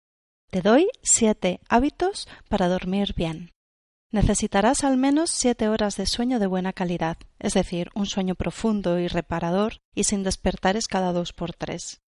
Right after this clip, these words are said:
Necesitarás al menos siete horas para mantener tus niveles hormonales dentro del rango de la normalidad y la salud,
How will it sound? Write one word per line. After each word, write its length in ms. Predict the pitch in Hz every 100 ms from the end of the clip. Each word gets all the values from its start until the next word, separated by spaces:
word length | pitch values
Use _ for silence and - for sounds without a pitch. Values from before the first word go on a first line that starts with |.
| _ _ _ -
Necesitarás 880 | 208 214 196 202 190 214 214 - -
al 140 | - 196
menos 320 | 214 190 196
siete 300 | 208 - 196
horas 320 | 226 208 208
para 220 | - 190
mantener 400 | 190 190 190 208
tus 160 | - 226
niveles 380 | 220 208 233 240
hormonales 520 | 226 208 226 220 214
dentro 300 | 190 196 196
del 180 | 190 185
rango 300 | 185 175 170
de 80 |
la 140 | 175 170
normalidad 560 | 170 175 170 180 185
y 60 | 220
la 120 | 190
salud, 320 | - 156 165